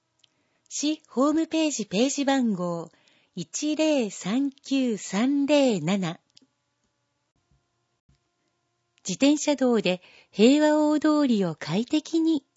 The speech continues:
でした。消費生活相談員を知っていますか？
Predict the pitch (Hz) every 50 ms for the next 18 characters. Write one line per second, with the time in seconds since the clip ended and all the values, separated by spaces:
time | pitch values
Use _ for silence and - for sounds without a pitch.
0 | _ _ - 202 190 - - - - 165 190 _ _ _ _ _ _ _ _ _
1 | _ _ _ _ _ _ _ _ _ _ _ _ _ _ _ _ _ _ _ _
2 | _ _ _ _ _ _ _ _ _ _ _ _ _ _ _ _ _ _ _ _
3 | _ _ _ _ _ _ _ _ _ _ _ _ _ _ _ _ _ _ _ -
4 | - - - 262 285 302 311 - - - 285 302 294 - 294 285 - - - -
5 | 247 277 311 330 330 330 330 311 294 254 226 202 185 - - - - - - 214
6 | 214 214 220 220 - - - - 190 240 277